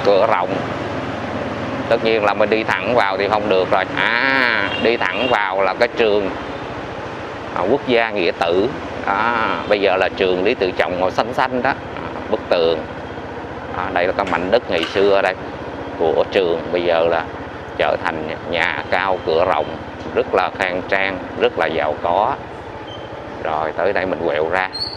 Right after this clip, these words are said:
Đó. Rồi, mình sẽ đi ra. Đó, Sunny cứ tẻ tẻ vào những hẻm này để, à, các anh, các cô chú ngày xưa học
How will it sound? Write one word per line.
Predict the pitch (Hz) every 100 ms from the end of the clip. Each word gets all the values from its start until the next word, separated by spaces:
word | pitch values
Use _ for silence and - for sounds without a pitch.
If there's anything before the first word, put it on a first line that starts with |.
| 78
Đó. | 78 80 95 87 - - - - - - - - - - - - - - - -
Rồi, | 69 67
mình | 67 67
sẽ | 71
đi | 82 82
ra. | 85 87 - - - - - - - - - - -
Đó, | 107 120
Sunny | 101 101
cứ | 110 113
tẻ | 78 87 -
tẻ | 82 87 107
vào | 87
những | 80 90 101 98
hẻm | 82 92
này | 110 87
để, | 82 82 82 107
à, | 107 95 95 95 - -
các | 110 -
anh, | 107 104 - - - - - - -
các | 110 -
cô | 107 101 110
chú | 107 123 156 - -
ngày | 92 82
xưa | - 101 101 92
học | 85